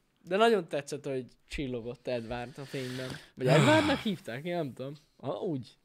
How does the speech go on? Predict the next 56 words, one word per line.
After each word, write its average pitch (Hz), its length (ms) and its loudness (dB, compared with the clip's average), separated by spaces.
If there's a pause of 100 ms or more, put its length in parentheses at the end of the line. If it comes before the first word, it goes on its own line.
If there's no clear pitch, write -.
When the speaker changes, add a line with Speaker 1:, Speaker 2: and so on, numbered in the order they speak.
Speaker 2:
Persze, 113 280 -2
Speaker 1:
Én 143 60 -2
Speaker 2:
tudod. 156 140 4
Speaker 1:
láttam. 139 440 -6
Speaker 2:
Hogy 120 140 -2
ne 107 100 -6
tudnád? 92 380 -12
Én 147 60 0
Speaker 1:
Há, 131 80 6
Speaker 2:
is 165 60 6
Speaker 1:
hogy 156 100 -2
ne? 127 60 -2
Speaker 2:
tudom. 104 200 -6 (240)
Én 165 140 4
is 147 80 2
Speaker 1:
Azért 165 140 4
Speaker 2:
tudom, 143 160 8
hogy 160 120 6
Speaker 1:
mondom, 160 100 4
Speaker 2:
Edward 117 140 -2
volt. 117 360 -10
Speaker 1:
csillogott 151 560 -6
így. 180 200 -4 (480)
Speaker 2:
Csillogott, 113 600 -2
hogy 95 300 -14
bazd - 280 -16
meg. - 200 -20 (120)
Úristen. - 220 -2
Speaker 1:
Annyira 123 260 4
jó 123 180 4
volt. 127 220 0
Speaker 2:
Na 170 100 6
mindegy, 190 280 4 (120)
ez 139 240 4
van. 202 300 0 (440)
Ö, 147 140 2
úgyhogy, 190 500 4
ö, 196 160 6
úgyhogy 214 280 2
majd 285 140 4
meglátjuk, 143 480 -2
hogy 123 220 0
mikor 123 280 -2
sikerül 117 340 -2
összehozni, 175 680 -2
ö, 139 160 -4 (120)
egy 131 220 -8
ilyen 120 180 -6
dolgot, 226 320 -4
de 285 80 -8
minden 226 220 -2
esetre 143 260 -2
érdekes 113 420 -10
témakör 113 600 -16
ez 110 220 -16
is. - 220 -14